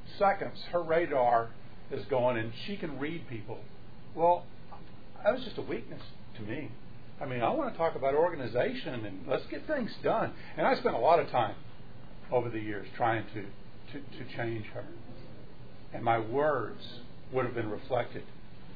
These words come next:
on that list. Well, back to the Ephesians verse, four twenty-nine. There's a second point I wanna make about this verse, and, and that is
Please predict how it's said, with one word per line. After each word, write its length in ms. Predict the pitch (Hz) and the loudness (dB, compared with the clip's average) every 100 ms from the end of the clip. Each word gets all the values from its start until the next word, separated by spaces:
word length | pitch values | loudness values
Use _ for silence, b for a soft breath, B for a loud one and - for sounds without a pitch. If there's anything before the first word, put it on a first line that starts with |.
| - | -4
on 140 | 113 | -2
that 200 | 104 - | -2 -2
list. 300 | 113 104 - - - - - - B B B B B B - - - - - | 0 0 -2 -6 -8 -8 -8 -8 B B B B B B -8 -8 -8 -6 8
Well, 320 | 170 175 170 B B B B B B - | 12 12 12 B B B B B B 8
back 300 | 180 202 - | 8 8 2
to 240 | 185 139 - - - - 160 | 0 0 -4 -6 -8 -6 2
the 100 | 135 | 2
Ephesians 460 | 127 147 127 107 | 4 2 2 -2
verse, 280 | 104 104 98 - - - - | 2 2 2 -4 -6 -8 0
four 140 | 156 143 | 6 6
twenty-nine. 500 | - 113 110 110 92 - - - - - - - - - - - B B B B - - - 175 | 6 2 4 2 0 -6 -8 -8 -8 -8 -8 -8 -8 -8 -8 -8 B B B B -6 -8 -2 2
There's 180 | 156 | 4
a 60 | 151 | 4
second 320 | 302 330 202 | 0 0 0
point 160 | 151 127 | 0 0
I 80 | 110 | 2
wanna 200 | 110 107 | 2 2
make 200 | 110 113 | 2 2
about 260 | 104 101 | 2 2
this 120 | 110 - - | 0 -2 4
verse, 300 | 127 123 - | 6 6 0
and, 160 | 113 - | -4 -2
and 140 | 131 | 0
that 160 | 143 175 | 2 2
is 120 | 135 | 0